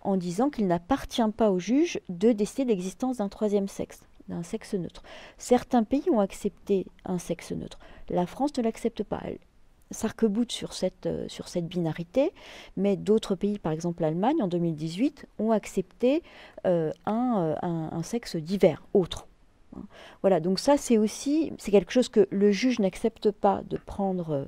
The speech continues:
à sa charge, qui est tout à fait normal, hein, puisque cela relève de, de, de, euh,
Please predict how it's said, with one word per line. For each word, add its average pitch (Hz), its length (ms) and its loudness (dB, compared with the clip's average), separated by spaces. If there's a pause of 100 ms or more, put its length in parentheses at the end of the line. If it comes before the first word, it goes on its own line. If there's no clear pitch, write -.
à - 100 -8
sa 160 160 -6
charge, - 260 -6
qui - 80 -8
est - 40 -14
tout - 200 -20
à - 40 -8
fait 156 120 -10
normal, 196 260 -4
hein, 175 80 -6
puisque - 240 -12 (460)
cela - 260 -4
relève 180 340 0
de, 147 160 -4
de, - 200 -10 (200)
de, 165 220 -10
euh, 147 520 -6